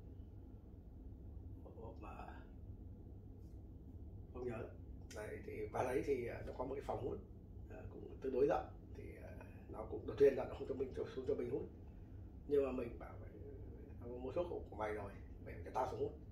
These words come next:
Thế là nó cũng phân biệt, hơi phân biệt người châu Á mình, nhưng mà mình phải kiếm cái chỗ để mình ngồi, mình, để mình tự hào chứ. Mà mình mà dân hút chuyên nghiệp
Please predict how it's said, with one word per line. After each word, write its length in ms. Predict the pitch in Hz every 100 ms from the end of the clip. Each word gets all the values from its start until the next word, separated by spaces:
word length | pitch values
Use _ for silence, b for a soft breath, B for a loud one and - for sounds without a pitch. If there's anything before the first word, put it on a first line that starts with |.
| - - - - - - - - -
Thế 80 |
là 80 | 120
nó 160 | 113 139
cũng 120 | 156
phân 160 | 135 131
biệt, 140 | 123 104 - - -
hơi 140 | 139 139
phân 140 | 156 127
biệt 100 | 120 -
người 180 | 117
châu 140 | - 123
Á 200 | - -
mình, 120 | 160 - - -
nhưng 100 | -
mà 60 |
mình 200 | 135 131
phải 160 | - 117 - - - - -
kiếm 140 | 147 -
cái 120 | -
chỗ 200 | - - -
để 60 |
mình 160 | 131 135
ngồi, 220 | 143 139
mình, 180 | 135 -
để 80 | 127
mình 120 | 131
tự 120 | -
hào 240 | 143 139
chứ. 60 | 165 - - - - - - - - -
Mà 80 | -
mình 260 | 131 139 135
mà 80 | 131
dân 160 | 147
hút 140 | 151 165
chuyên 120 | 156
nghiệp 120 | 139